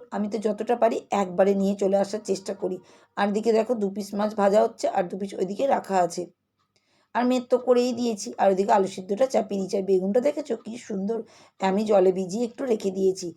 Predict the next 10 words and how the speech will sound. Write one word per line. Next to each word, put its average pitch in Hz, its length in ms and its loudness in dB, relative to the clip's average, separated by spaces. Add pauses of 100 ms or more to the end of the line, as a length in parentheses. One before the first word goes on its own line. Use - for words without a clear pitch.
(300)
যাই 269 200 4
হোক, 226 160 0
তোমরা 208 260 2
কিন্তু 233 260 -4 (120)
অনেক 214 340 2
বন্ধুরা 214 380 4 (340)
সুন্দর 254 300 -2
সুন্দর 254 300 0
কমেন্ট 202 360 2
করছো। 190 340 -6